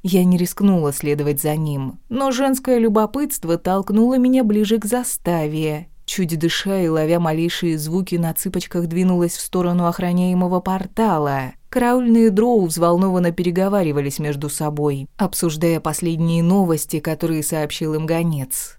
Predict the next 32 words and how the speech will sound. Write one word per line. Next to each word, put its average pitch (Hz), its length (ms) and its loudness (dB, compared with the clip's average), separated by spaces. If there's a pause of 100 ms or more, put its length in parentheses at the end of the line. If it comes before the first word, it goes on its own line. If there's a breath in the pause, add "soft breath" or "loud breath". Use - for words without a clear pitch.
(160)
«Давненько 180 640 0
у 208 120 6
нас 185 180 4
ничего 165 360 -2
подобного 165 420 0
не 175 220 4
было», — 143 320 -4 (160)
говорил 156 420 -2
один 151 280 -2
встревоженным 156 680 -4
тоном. 143 480 -4 (160)
«Неужели 170 480 2
снова 175 320 2
война?» 185 500 4 (120)
«Да 185 340 -2
какая 240 640 -2
война? 269 720 -2
Всего 370 320 -4
лишь 370 180 -2
нападение 370 640 0
на 359 140 2
крепость», — 143 760 -2 (140)
возмущался 151 720 -2
другой. 160 640 -2 (160)
«У 277 160 -6
этих 262 340 -2
орков 254 340 -2
кишка 262 420 0
тонка 165 400 0
воевать 160 380 0
с - 40 0
нами. 156 480 -4